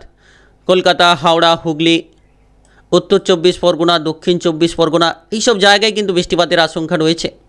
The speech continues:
আর এদিকে পূর্ব মেদিনীপুর, পশ্চিম মেদিনীপুরে বৃষ্টিপাতের আশঙ্কা রয়েছে। কোলাঘাটে বৃষ্টিপাত হবে, খড়গপুরে বৃষ্টিপাত হতে চলেছে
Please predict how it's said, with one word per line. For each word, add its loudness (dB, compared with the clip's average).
আর 0
এদিকে 2
পূর্ব 4
মেদিনীপুর, 0
পশ্চিম 0
মেদিনীপুরে 0
বৃষ্টিপাতের -2
আশঙ্কা -2
রয়েছে। -4
কোলাঘাটে 0
বৃষ্টিপাত -2
হবে, 0
খড়গপুরে 0
বৃষ্টিপাত 0
হতে 0
চলেছে 0